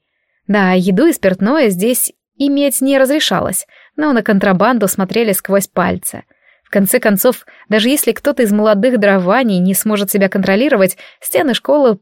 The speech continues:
поглотят лишнюю магию. Так что все относительно безопасно. Нет, конечно, если будет всплеск силы, то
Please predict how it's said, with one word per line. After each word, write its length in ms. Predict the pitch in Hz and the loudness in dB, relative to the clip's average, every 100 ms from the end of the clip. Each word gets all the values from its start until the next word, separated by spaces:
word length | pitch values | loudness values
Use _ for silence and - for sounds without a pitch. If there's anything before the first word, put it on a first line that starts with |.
| _ - | _ -4
поглотят 540 | 247 202 185 269 240 | 0 0 0 -2 -2
лишнюю 380 | 202 - 202 196 | -4 -2 0 0
магию. 580 | 180 170 160 - - - _ _ _ _ | 0 -2 -6 -10 -10 -14 _ _ _ _
Так 180 | 226 208 | -6 -4
что 320 | - 220 208 | -2 0 0
все 280 | 190 - 214 | 0 0 0
относительно 600 | 311 269 202 208 269 254 | 0 -2 -4 -2 0 0
безопасно. 680 | 190 180 160 165 - - - _ _ _ _ _ _ - | 0 -2 -4 -6 -8 -12 -16 _ _ _ _ _ _ -4
Нет, 260 | 339 240 | -4 -2
конечно, 460 | - 208 277 330 226 | 0 2 2 0 0
если 320 | 208 233 226 | 0 0 0
будет 280 | 202 208 190 | -2 -2 -4
всплеск 380 | - 214 190 - | -4 -2 -4 -4
силы, 360 | - 285 196 | -4 0 0
то 320 | 185 220 196 | 0 -2 -2